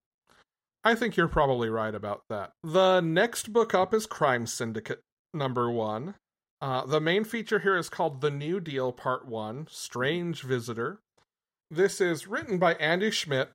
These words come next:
with pencils by Kieran McCown, inks by Dexter Vines, colors by Steve Oliff,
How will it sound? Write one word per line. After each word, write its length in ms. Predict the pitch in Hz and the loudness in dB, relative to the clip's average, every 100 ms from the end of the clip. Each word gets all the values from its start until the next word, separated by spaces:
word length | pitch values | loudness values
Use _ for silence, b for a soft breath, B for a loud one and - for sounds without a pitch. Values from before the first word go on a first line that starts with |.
| - | -6
with 200 | 143 - | -6 0
pencils 340 | 180 170 180 | -2 2 2
by 180 | 175 156 | 4 2
Kieran 360 | - 175 170 175 | 4 2 4 2
McCown, 600 | 175 139 127 123 120 - _ _ _ _ _ _ _ _ | 0 0 0 -2 -4 -10 _ _ _ _ _ _ _ _
inks 280 | 190 226 - | 0 2 0
by 180 | - 147 | 4 4
Dexter 400 | 156 156 - 156 | 4 0 2 2
Vines, 600 | 139 123 120 120 120 120 | 4 2 2 -2 -6 -8
colors 460 | - 233 226 190 170 | -2 2 4 2 0
by 180 | 156 139 | 0 0
Steve 400 | - 165 147 135 | -2 -8 -8 -4
Oliff, 460 | 160 165 165 147 | 0 2 0 -4